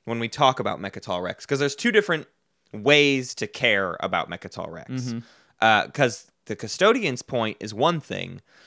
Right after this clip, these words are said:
Speaker 1: but then having Imperial while you hold Mechatol Rex is kind of an entirely different thing in
Speaker 2: Right.
Speaker 1: some regards. So we have to talk about, with some factions, how do you get there first? And we have to talk about, with some factions, how do you keep it?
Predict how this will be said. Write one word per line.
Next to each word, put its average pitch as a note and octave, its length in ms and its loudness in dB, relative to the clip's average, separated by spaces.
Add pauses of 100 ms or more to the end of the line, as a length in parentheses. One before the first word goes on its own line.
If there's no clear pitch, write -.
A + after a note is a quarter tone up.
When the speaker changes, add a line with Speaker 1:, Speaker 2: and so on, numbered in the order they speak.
(160)
Speaker 1:
but C3+ 140 0
then A2 400 2 (400)
having D3 400 2
Imperial C3+ 600 0
while A#2 180 8
you A#2 120 0
hold A2+ 240 2
Mechatol G#2+ 380 -2
Rex A#2 200 2
is F2 120 -8
kind C#4 180 -4
of F4 60 -6
an E3 100 0
entirely C3 800 2
different A2 480 -2
thing G2 500 0
in - 40 -12
Speaker 2:
Right. G#2+ 280 4
Speaker 1:
some G#2 300 0
regards. F2 540 0 (280)
So C3+ 520 6 (800)
we C#3+ 100 0
have F3 140 4
to - 60 -14
talk D#3+ 240 6
about, A#2+ 420 4 (120)
with A2+ 180 -4
some A3 220 4
factions, A2+ 500 0
how A#2+ 140 4
do A#2 80 0
you A2 80 -2
get A2+ 180 -2
there F#2+ 140 0
first? - 680 4 (280)
And B2+ 80 0
we C3 60 4
have B2+ 80 2
to - 60 -14
talk C#3+ 140 0
about, B2+ 140 0
with - 100 -10
some D3+ 220 0
factions, B2 480 0 (180)
how C#3+ 180 6
do C3+ 80 2
you A2 100 -4
keep - 360 -4
it? - 200 -8